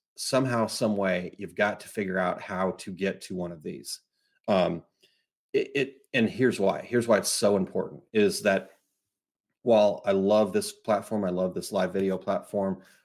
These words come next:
I love the opportunity to have Zoom calls with people, I love the opportunity to talk on the phone with folks every once in a while,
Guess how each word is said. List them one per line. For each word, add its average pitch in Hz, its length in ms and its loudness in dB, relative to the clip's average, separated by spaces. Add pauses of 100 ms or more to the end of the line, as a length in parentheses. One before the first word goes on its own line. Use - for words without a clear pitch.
(140)
I 95 80 -2
love 90 380 2
the 95 80 2
opportunity 92 500 0
to 92 100 -4
have 87 200 -6
Zoom 107 200 2
calls 95 300 2
with 95 80 -10
people, 90 420 -4
I 85 60 -4
love 90 320 0
the 92 80 0
opportunity 87 480 -4
to - 140 -16
talk 85 260 -4
on 85 100 -8
the - 60 -20
phone 117 320 2
with 98 160 -4
folks 98 300 0
every 92 140 -2
once 95 260 -4
in 101 40 -2
a 95 40 0
while, 92 360 0